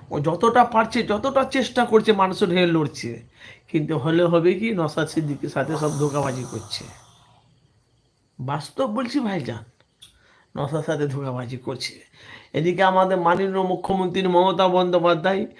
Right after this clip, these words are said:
উনি এখন সিএম আছে, ওনাকে সিট থেকে অনেক মানুষ তাকে সিট থেকে সরানোর চেষ্টা করছে, কিন্তু মমতাকে সরাতে পারছে না। কেন পারছে না জানেন? তার বাংলাতে আয় উন্নতিটা বেশি,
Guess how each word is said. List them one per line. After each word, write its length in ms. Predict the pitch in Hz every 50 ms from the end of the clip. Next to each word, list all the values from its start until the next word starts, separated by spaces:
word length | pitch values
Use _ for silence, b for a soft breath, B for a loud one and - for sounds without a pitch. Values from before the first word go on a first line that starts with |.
| B B B B
উনি 220 | - 165 180 180 185
এখন 200 | 175 175 180 170
সিএম 440 | 175 - - 180 185 175 170 160 156
আছে, 460 | 151 147 - - - 107 - - B B B B B -
ওনাকে 380 | 175 185 190 196 - 208 196
সিট 360 | 190 - - 214 214 - -
থেকে 220 | - 214 214 208 208
অনেক 380 | 185 175 180 202 233 226 -
মানুষ 340 | 214 208 196 190 196 190 190 -
তাকে 240 | 180 170 - - 175
সিট 340 | - - 220 220 214 - -
থেকে 240 | 196 170 - 190
সরানোর 480 | 185 - 175 175 180 180 175 180 175 175
চেষ্টা 340 | - 175 170 175 - 170 156
করছে, 480 | 139 139 147 139 131 - - 127 127 B B B B B B B -
কিন্তু 240 | - 165 160 170
মমতাকে 480 | 170 160 156 156 156 156 156 156 151 151
সরাতে 340 | 147 - 147 139 135 - 135
পারছে 400 | 127 123 123 - - - - 131
না। 140 | 135 117 117
কেন 320 | - - 190 220 233 220
পারছে 280 | 240 233 233 - 240 240
না 100 | 233 220
জানেন? 300 | 220 240 277 311 262 - B B B B B B
তার 160 | - 175 170 165
বাংলাতে 540 | 156 160 170 170 170 170 170 165 - 180
আয় 240 | 175 147 147 151 151
উন্নতিটা 500 | 156 151 147 147 143 - - 104 127 127
বেশি, 440 | 131 156 170 175 175 - - 127 110